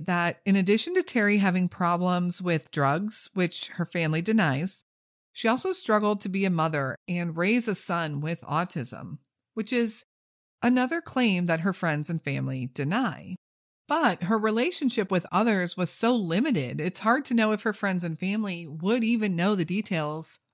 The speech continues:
of how Terry was really feeling at that time.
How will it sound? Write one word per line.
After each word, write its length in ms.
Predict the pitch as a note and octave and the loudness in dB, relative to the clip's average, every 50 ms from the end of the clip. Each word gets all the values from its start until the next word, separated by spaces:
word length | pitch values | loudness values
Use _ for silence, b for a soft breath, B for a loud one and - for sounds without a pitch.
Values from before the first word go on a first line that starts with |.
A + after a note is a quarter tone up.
| _ _ - A#3 | _ _ 0 0
of 120 | A#3 A#3 | 0 0
how 220 | - B3 A3+ A#3 | 0 0 2 2
Terry 320 | A3+ - - G#3+ G3 F#3+ F#3+ | 0 0 -2 -2 -2 0 -2
was 240 | F#3 F#3 F3 - - | -2 -2 -4 -4 -4
really 220 | D#3+ D3+ D3+ D3 | -4 -4 -4 -4
feeling 540 | C#3 - B3+ D4+ E4 C#4 G#3 E3+ E3 E3 - - | -6 -6 -6 -4 -2 -2 -2 -2 -4 -6 -6 -6
at 240 | D3 D3+ D#3 - | -6 -6 -6 -6
that 240 | - C#3+ C3 - - | -6 -6 -6 -4 -6
time. 600 | - - - C#4 D4+ C4+ F3 C#3 B2+ F#2+ C3 - | -8 -6 -6 -6 -6 -6 -8 -8 -10 -12 -14 -18